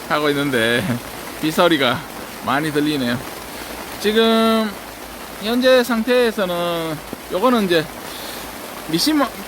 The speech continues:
아니, 챔피언 후지인데요. 챔피언 후지는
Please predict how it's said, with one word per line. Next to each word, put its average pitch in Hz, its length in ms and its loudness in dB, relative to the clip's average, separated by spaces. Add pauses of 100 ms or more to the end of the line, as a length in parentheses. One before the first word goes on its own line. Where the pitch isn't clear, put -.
아니, 143 220 2 (1300)
챔피언 269 480 6
후지인데요. 131 680 2 (440)
챔피언 247 440 2
후지는 190 800 2